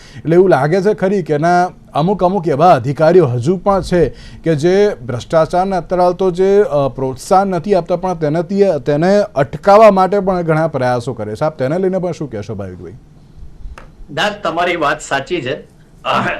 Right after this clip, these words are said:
Speaker 2: એવા ઘણા બધા અધિકારીઓ છે જે પ્રમાણિકતાપૂર્વક, ઘણી વખત લોકો સામેથી એમ કે, કે "ભાઈ સાહેબ, થોડા કંઈ, અ, ચા પાણીના લેવા હોય તો લઈને કામ પતાવો" ને,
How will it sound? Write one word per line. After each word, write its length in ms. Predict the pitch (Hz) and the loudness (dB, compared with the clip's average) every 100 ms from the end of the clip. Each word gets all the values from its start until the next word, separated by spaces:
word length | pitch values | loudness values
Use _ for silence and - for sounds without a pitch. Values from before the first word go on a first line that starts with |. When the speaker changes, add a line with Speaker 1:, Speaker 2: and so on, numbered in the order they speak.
| - | -8
Speaker 2:
એવા 260 | 131 131 156 | -6 -2 -2
ઘણા 340 | 131 117 135 | -2 -4 -4
બધા 280 | 160 190 202 | -2 -2 0
અધિકારીઓ 640 | 160 131 147 147 135 135 107 | -2 -2 -6 -6 -4 -4 -6
છે 240 | - 131 | -8 -10
જે 320 | 135 127 160 | -8 -4 -2
પ્રમાણિકતાપૂર્વક, 1120 | 156 160 139 147 156 156 160 - 147 147 147 104 - | -2 -6 -4 -4 -4 -8 -10 -8 -4 -4 -6 -16 -14
ઘણી 240 | 113 131 | -10 -6
વખત 380 | 143 143 160 135 | -6 -4 -6 -2
લોકો 280 | 143 143 160 | -4 -4 -6
સામેથી 640 | - 120 120 147 147 156 | -4 -4 -4 -6 -6 -8
એમ 140 | 151 143 | -8 -6
કે, 180 | 156 | -8
કે 140 | 156 147 | -8 -8
"ભાઈ 300 | 139 147 135 - - - | -6 -6 -8 -16 -20 -14
સાહેબ, 400 | - 151 143 135 | -4 -2 0 -2
થોડા 420 | 123 - 143 139 | -2 -4 -6 -4
કંઈ, 320 | 135 135 131 | -6 -10 -10
અ, 420 | 117 120 117 113 110 - - | -12 -8 -4 -4 -6 -12 -4
ચા 160 | 123 | -4
પાણીના 380 | 123 139 135 131 | -2 -2 -2 -2
લેવા 260 | 127 131 131 | -2 0 0
હોય 100 | 131 | 0
તો 160 | 131 | -2
લઈને 340 | 120 123 131 135 | -4 -4 -4 -8
કામ 300 | - 127 123 | -4 -6 -6
પતાવો" 460 | 135 123 147 151 | -10 -4 0 0
ને, 200 | 143 131 | -2 -6